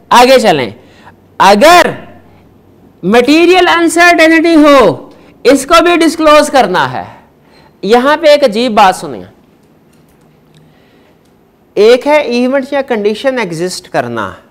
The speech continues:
जिसकी वजह से डाउट create हो, सिर्फ event या condition exist करना ये और चीज होती है,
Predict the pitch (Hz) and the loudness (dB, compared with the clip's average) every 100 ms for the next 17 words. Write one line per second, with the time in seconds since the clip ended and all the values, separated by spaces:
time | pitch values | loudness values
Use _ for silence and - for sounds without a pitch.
0 | _ - 165 202 247 233 247 247 247 175 | _ -12 -10 -8 -6 -4 -2 -2 0 0
1 | 196 190 170 151 131 117 - _ _ - | 0 -2 -2 -2 -4 -8 -18 _ _ -10
2 | 269 294 302 302 240 247 311 - 311 311 | -2 -2 -2 -4 -4 -2 -2 -2 -2 0
3 | 254 220 240 302 294 233 277 294 - 269 | -2 -2 -2 -2 -2 -4 -6 -8 -4 -2
4 | 277 311 294 285 294 294 277 247 - 170 | 0 0 2 4 4 2 2 2 2 -2
5 | 113 | -2